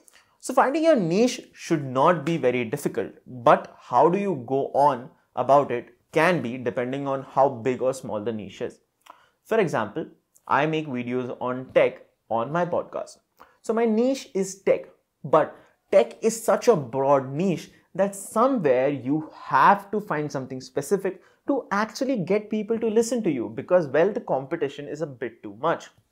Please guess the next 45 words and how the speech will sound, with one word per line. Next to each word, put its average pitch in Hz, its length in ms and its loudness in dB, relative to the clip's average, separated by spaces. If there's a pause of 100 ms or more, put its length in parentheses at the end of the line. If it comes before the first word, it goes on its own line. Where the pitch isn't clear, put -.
(180)
right? 147 240 -2 (260)
So 269 200 -4
what 202 240 -2
do 233 80 -2
you 220 140 -2
do 139 240 -4
in 117 100 -8
that 98 240 -6
case? - 260 -6 (760)
It's - 120 -14
simple. 339 300 -4 (720)
You 285 100 -2
find 269 560 -2
the 277 100 2
thing 220 400 0
that 214 140 0
you're 202 100 0
good 151 340 -2
at 175 160 -2
talking 139 320 -4
about 113 340 -4 (240)
and 170 160 -6
you 202 60 -6
keep 240 300 -6
talking 233 340 2
about 143 320 -2
it. - 160 -20 (420)
Because 214 260 2
see, 175 160 -4
at 143 200 -2
the 156 160 0
end 185 240 -2
of 139 140 -6
the 127 80 -4
day, 110 340 -6 (280)
you 151 140 -2
need 156 300 -2
to 190 60 2
ensure 127 440 2
that 127 160 -4
you're 127 120 -4
better 147 600 0 (100)
than 113 200 -4
your 113 100 -6
competition, 117 580 -12